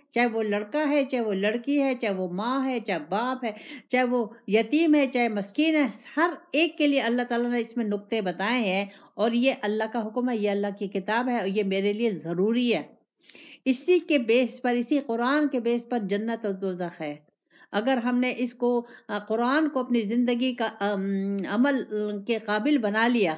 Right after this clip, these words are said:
اپنی زندگی اس کے عمل کے قابل بنا لی اور اللہ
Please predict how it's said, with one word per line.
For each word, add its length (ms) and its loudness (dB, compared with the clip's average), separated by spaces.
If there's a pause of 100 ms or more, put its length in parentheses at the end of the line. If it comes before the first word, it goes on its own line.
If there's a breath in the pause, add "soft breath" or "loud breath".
اپنی 260 -2
زندگی 440 0
اس 80 -2
کے 200 -4 (100)
عمل 260 2
کے 140 -2
قابل 260 -2
بنا 320 -4
لی 180 0 (320 loud breath)
اور 240 0
اللہ 240 2